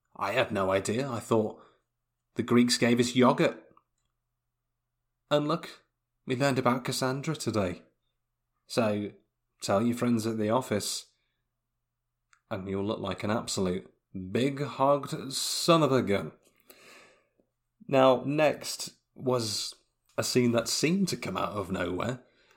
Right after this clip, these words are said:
Um, a bunch of the teens, they, um, break into a building. Rusty James and Smokey is part of them. And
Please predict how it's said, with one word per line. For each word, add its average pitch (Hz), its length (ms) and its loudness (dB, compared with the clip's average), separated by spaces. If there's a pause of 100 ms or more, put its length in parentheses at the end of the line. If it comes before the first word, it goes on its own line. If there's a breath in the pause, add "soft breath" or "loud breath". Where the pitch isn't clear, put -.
(240 soft breath)
Um, 101 640 -4
a 113 80 -6
bunch 131 360 -2
of 117 60 -10
the - 80 -14
teens, 113 720 0
they, 104 560 -4 (500)
um, 95 720 -8 (960)
break 135 220 -2
into 120 200 2
a 104 40 4
building. 107 420 0
Rusty 110 320 -2
James 107 480 -2
and 92 300 -6 (340)
Smokey 107 520 -2
is 104 100 -4
part 104 280 -4
of 104 140 -10
them. 101 180 -6 (640 loud breath)
And 113 640 -2